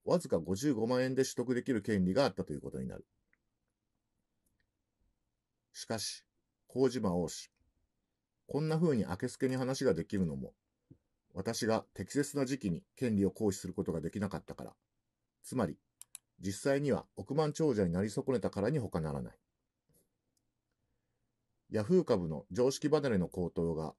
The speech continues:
連日のニュースを匂わせている間、私はただそれを手をこまねいて眺めているだけだった。日々の仕事が忙しかったこともあったし、お金や手続きについてよく理解していなかったこともあっ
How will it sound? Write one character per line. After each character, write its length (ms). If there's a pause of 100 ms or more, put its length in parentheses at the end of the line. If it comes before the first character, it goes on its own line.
連 220
日 160
の 80
ニ 120
ュ 80
ー 20
ス 100
を 80
匂 220
わ 80
せ 100
て 80
い 40
る 120
間、 300 (800)
私 320
は 80
た 100
だ 120
そ 100
れ 140
を 240
手 80
を 80
こ 120
ま 120
ね 100
い 40
て 100
眺 220
め 100
て 80
い 80
る 80
だ 100
け 80
だ 80
っ 80 (100)
た。 120 (1800)
日 80
々 100
の 100
仕 180
事 200
が 100
忙 240
し 100
か 80
っ 60
た 100
こ 100
と 100
も 100
あ 40
っ 20
た 160
し、 200 (840)
お 60
金 200
や 80
手 120
続 200
き 120
に 80
つ 100
い 80
て 220
よ 120
く 160
理 100
解 200
し 80
て 100
い 60
な 80
か 100
っ 40
た 100
こ 80
と 100
も 100
あ 20
っ 40